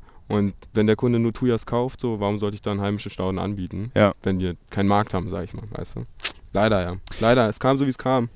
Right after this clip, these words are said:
Speaker 2: Warum nie Biologie studiert? Warum nie irgendwie gesagt, ich möchte jetzt irgendwie, ich such mir da so eine Pflanze raus, schreib da meine Dist drüber und werd der Profi, der, was, wo hast du hingezeigt?
Speaker 1: Äh, ich hab grad ein Ochsenauge gesehen, da hinten
Speaker 2: Okay.
Speaker 1: flattert's rum.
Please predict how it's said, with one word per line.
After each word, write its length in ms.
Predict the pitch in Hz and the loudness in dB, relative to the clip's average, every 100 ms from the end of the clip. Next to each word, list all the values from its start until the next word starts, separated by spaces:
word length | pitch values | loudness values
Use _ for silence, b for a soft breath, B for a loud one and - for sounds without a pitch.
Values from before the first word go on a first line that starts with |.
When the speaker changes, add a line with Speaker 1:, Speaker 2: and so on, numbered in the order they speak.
| - - 127 | -18 -2 4
Speaker 2:
Warum 200 | 151 208 | 6 6
nie 160 | 196 | 4
Biologie 500 | 185 190 165 139 165 | 6 8 6 6 0
studiert? 560 | - 139 110 147 294 165 | -2 -2 4 6 6 6
Warum 320 | 135 156 156 | 6 6 4
nie 200 | 156 202 | 4 6
irgendwie 240 | 175 175 | 6 4
gesagt, 260 | 160 147 151 | 6 6 4
ich 100 | 123 | 4
möchte 180 | 135 151 | 4 4
jetzt 120 | - | 2
irgendwie, 220 | 139 147 | 4 4
ich 120 | 131 | 4
such 140 | 147 165 | 4 6
mir 100 | 170 | 8
da 140 | 143 | 6
so 80 | 139 | 6
eine 80 | 131 | 4
Pflanze 340 | 139 190 175 | 4 6 6
raus, 680 | 151 156 151 160 151 151 - - | 8 10 10 8 6 2 -4 -4
schreib 300 | - 127 - | 4 4 6
da 100 | 135 | 6
meine 200 | 127 127 | 6 8
Dist 260 | 185 - | 6 6
drüber 600 | 147 160 147 139 139 135 B B B | 4 6 8 10 10 8 B B B
und 220 | - 117 | 0 6
werd 180 | 135 135 | 6 8
der 100 | 143 | 6
Profi, 600 | - 131 156 - 165 151 | 6 6 8 8 4 4
der, 580 | 139 131 123 120 120 123 - _ _ _ _ _ - - | 8 8 10 10 8 6 0 _ _ _ _ _ -20 -6
was, 200 | - - | -6 -2
wo 80 | 110 | 2
hast 120 | 110 117 | 2 2
du 40 | |
hingezeigt? 500 | 110 120 147 214 - - | 0 2 0 -2 -8 2
Speaker 1:
Äh, 260 | 120 120 117 | 6 8 6
ich 120 | 143 | 4
hab 80 | - | 4
grad 180 | 131 | 4
ein 340 | 123 117 113 110 | 6 4 4 4
Ochsenauge 540 | 113 - 131 98 101 | 2 2 2 2 2
gesehen, 420 | 98 95 98 123 131 | -2 0 0 0 -2
da 100 | 107 | 0
hinten 180 | 107 | 0
Speaker 2:
Okay. 80 | 104 | 0
Speaker 1:
flattert's 320 | 113 104 104 | 0 -2 -4
rum. 240 | 104 110 | -2 -4